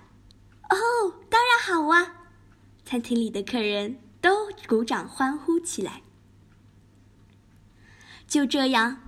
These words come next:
贝琳达到了大都会剧院，随着费莱迪好友乐团美妙的音乐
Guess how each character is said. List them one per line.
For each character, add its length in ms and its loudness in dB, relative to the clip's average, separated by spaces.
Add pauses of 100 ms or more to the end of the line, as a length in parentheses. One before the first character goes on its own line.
贝 140 -2
琳 200 -2
达 300 -2
到 240 -2
了 140 -2
大 180 -2
都 140 -6
会 180 -2
剧 280 2
院， 220 0 (540)
随 240 0
着 360 0 (240)
费 240 2
莱 240 0
迪 340 -2
好 320 0
友 200 2
乐 200 0
团 400 -4
美 220 0
妙 260 0
的 80 -2
音 220 0
乐 360 -2